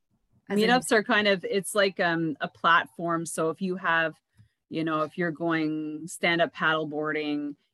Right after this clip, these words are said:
Speaker 2: you can put together an event and people can go, "Oh, I'll join that group," or photography, like, somebody might be doing something, or, like, it's just, it's a big, big platform for all,
Speaker 1: Okay.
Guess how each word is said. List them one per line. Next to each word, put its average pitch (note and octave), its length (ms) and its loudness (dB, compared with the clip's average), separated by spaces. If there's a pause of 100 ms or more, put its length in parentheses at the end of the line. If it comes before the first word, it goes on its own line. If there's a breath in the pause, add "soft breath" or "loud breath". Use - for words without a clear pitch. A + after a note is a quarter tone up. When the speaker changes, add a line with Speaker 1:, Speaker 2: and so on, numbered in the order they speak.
Speaker 2:
you E3+ 120 -2
can F3 180 0
put F3 280 2 (260)
together D#3 400 0
an D#3 120 0
event D3+ 460 -2
and D3+ 140 -2
people D#3 340 -4
can C#3+ 280 -2
go, D3 240 -2 (100)
"Oh, B3 540 4 (280)
I'll F#3 160 2
join F3 360 0
that E3+ 280 2
group," C#3+ 380 -4 (140)
or D#3+ 540 0 (320)
photography, F3+ 1080 2
like, E3 180 -2
somebody D#3+ 280 -2
might D#3 240 -2
be E3 100 -4
doing D#3 280 -4
something, D3 560 -6
or, C#3+ 200 -6 (400)
like, F3+ 160 2
it's F#3+ 180 0
just, - 420 0
it's F3 260 -2
a F#3+ 60 2
big, E3+ 300 4
big F3 260 0
platform D#3 560 0
for D3 160 -2
all, C#3+ 160 0
Speaker 1:
Okay. - 280 -12